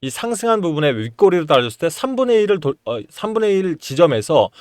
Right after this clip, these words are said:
이 십자 도정 형태, 즉 변곡점 자리가 나오게 된다면 추세적으로 봤을 때는 추가 상승이 얼마든지 가능한 차트라고, 어, 전문가들이 분석을 합니다.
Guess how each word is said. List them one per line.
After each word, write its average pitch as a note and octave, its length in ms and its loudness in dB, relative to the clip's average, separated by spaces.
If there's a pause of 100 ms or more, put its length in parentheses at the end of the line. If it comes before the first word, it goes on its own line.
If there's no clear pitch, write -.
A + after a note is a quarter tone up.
(200)
이 C3+ 220 0
십자 - 600 4
도정 D#3 320 2
형태, B2+ 220 -2
즉 E3 200 -6 (360)
변곡점 G#3 720 0
자리가 E3 240 0
나오게 A#2 320 2
된다면 A2 580 -2 (280)
추세적으로 C4+ 580 2
봤을 F3 300 0
때는 E3+ 420 -4
추가 - 320 4
상승이 G#3+ 400 2
얼마든지 C3+ 600 2
가능한 G3+ 500 0
차트라고, D#3+ 520 -2 (140)
어, A#2 160 -2
전문가들이 B2 460 -4
분석을 G#2 420 -6
합니다. A2 360 -2